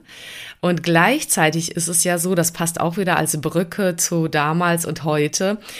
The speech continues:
dass es heute einfach andere zahnende, in Anführungszei-, äh, Zeichen, Themen sind. Also es ist dann sowas wie ein,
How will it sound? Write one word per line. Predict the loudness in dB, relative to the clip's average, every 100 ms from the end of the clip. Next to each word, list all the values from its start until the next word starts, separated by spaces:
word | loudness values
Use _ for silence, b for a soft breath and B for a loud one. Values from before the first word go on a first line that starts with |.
| B B
dass | 0 2
es | 2 2
heute | 0 2
einfach | 0 0 -2
andere | 0 2 2 2 2 0 -2 0
zahnende, | 0 2 2 2 2 0 0 0
in | 0
Anführungszei-, | -2 -6 -4 -4 -2 -2 0 0 -2
äh, | -4 -4
Zeichen, | -4 -2 -4 -4 -4 -4 -6
Themen | -4 0 2 4
sind. | 4 2 2 -2 B B
Also | -2 0 2
es | 2 2
ist | 0 -2
dann | -2
sowas | -2 -2 0 -2 -4
wie | -4 -2 0 0
ein, | 0 -2 0 0 0 -2